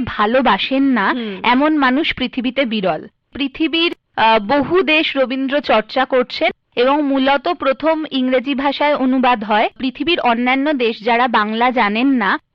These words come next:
Speaker 1: তারা সরাসরি ইংরেজি থেকে অনুবাদ করেছেন। তো তার ফলে ব্যাপারটা হয়েছে অনুবাদের অনুবাদ। তো ফরাসি ভাষায় হয়েছে, স্পেনে হয়েছে, আরো পৃথিবীর বিভিন্ন প্রান্তে হয়েছে। ভারতবর্ষের প্রতিটা ভাষায় তো হয়েইছে,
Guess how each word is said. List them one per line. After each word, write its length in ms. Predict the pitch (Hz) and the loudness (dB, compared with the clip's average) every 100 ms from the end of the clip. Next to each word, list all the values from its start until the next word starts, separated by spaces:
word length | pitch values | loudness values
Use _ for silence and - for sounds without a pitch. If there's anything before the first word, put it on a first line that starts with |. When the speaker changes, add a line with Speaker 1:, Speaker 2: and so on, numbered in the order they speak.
| - | 0
Speaker 1:
তারা 220 | 240 254 | 2 2
সরাসরি 580 | - 254 247 277 330 359 | 2 2 2 0 0 0
ইংরেজি 500 | 269 269 277 285 302 | 0 0 0 0 -2
থেকে 240 | 330 339 | -2 0
অনুবাদ 460 | 381 269 254 220 - | 2 2 2 2 0
করেছেন। 460 | - 165 - 175 180 | -4 -6 -4 -8 -6
তো 80 | |
তার 220 | 214 220 226 | -2 0 0
ফলে 220 | 269 311 | 0 2
ব্যাপারটা 480 | 233 202 247 - 294 | 0 0 -2 0 0
হয়েছে 400 | 311 311 381 427 _ _ | 2 0 -2 -2 _ _
অনুবাদের 760 | - 277 320 311 320 294 359 381 | 0 2 2 4 4 4 4 4
অনুবাদ। 540 | 277 269 226 185 160 156 _ _ | 2 2 0 0 -4 -6 _ _
তো 140 | 247 | 0
ফরাসি 400 | 247 269 262 269 | 2 2 2 0
ভাষায় 380 | 285 277 262 254 | -2 0 2 2
হয়েছে, 400 | 254 226 - 233 | 2 0 0 -2
স্পেনে 460 | 233 - 240 233 285 | -2 -4 -2 2 2
হয়েছে, 560 | 262 226 220 226 202 - _ - | 0 -2 -4 -2 -2 -2 _ 0
আরো 240 | 302 311 330 | 2 2 0
পৃথিবীর 320 | 269 302 294 | -4 -2 -2
বিভিন্ন 400 | 269 240 277 269 | -2 0 0 0
প্রান্তে 380 | 262 240 220 226 | 0 0 0 0
হয়েছে। 240 | 240 226 254 | 0 0 0
ভারতবর্ষের 680 | 240 220 214 254 262 - 359 | 0 0 2 0 0 -2 -2
প্রতিটা 440 | 320 254 294 330 | -2 -4 -2 0
ভাষায় 360 | 311 277 320 330 | 0 0 0 0
তো 200 | 339 359 _ _ | 0 -2 _ _
হয়েইছে, 760 | - 320 359 349 - - 170 | 0 2 4 2 0 -4 -6